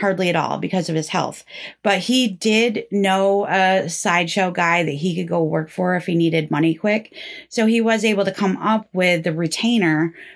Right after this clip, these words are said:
for this really high-powered attorney in the Pittsburgh area. This lawyer's name was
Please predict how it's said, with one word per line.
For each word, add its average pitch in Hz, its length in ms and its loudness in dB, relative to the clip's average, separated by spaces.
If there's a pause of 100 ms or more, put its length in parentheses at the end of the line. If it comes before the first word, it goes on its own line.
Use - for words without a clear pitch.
(180)
for 190 500 0
this 180 520 -2 (220)
really 240 600 0
high-powered 175 800 0
attorney 208 420 2
in 165 80 2
the 165 80 0
Pittsburgh 165 480 -4
area. - 540 -2 (2750)
This 233 640 0
lawyer's 208 520 0
name 254 380 0
was 180 540 0